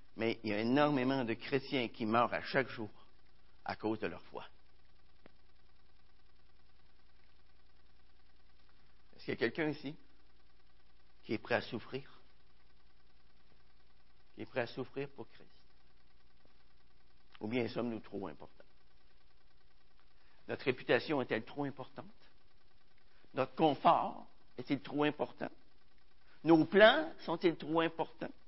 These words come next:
Vous savez, lorsque nous sommes prêts à mettre de côté toutes les choses qui sont importantes dans notre vie, Dieu peut nous utiliser à ce moment-là pour faire quelque chose qui est important pour lui et pour tous ceux qui nous entourent.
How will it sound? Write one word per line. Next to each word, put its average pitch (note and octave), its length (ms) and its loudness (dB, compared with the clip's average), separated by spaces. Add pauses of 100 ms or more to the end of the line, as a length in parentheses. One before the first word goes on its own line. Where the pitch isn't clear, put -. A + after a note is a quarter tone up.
(580)
Vous - 80 -6
savez, A#3 340 12 (180)
lorsque G3 240 12
nous G3 140 12
sommes F#3+ 300 8
prêts G#3 460 12 (340)
à E3 100 12
mettre F#3+ 220 12
de E3+ 100 12
côté G#3 720 10 (360)
toutes A#3+ 180 2
les G3 160 6
choses A3+ 400 12
qui - 80 -6
sont E3 200 8
importantes F#3 640 6
dans A#2+ 80 4
notre G2+ 200 2
vie, - 300 -4 (960)
Dieu F#3 320 10
peut F3+ 200 8
nous D#3 280 8
utiliser D3+ 720 6
à A2 60 4
ce - 160 -4
moment-là C#3 600 8 (240)
pour D#3 160 2
faire D3+ 220 6
quelque C#3+ 260 4
chose C#3+ 240 4
qui - 80 -4
est - 100 -2
important B2 440 2
pour A2 160 0
lui F#2+ 240 0 (800)
et - 100 -4
pour - 200 -6
tous - 140 -4
ceux B2+ 140 0
qui A#2 100 -4
nous G#2+ 180 -2
entourent. - 440 -10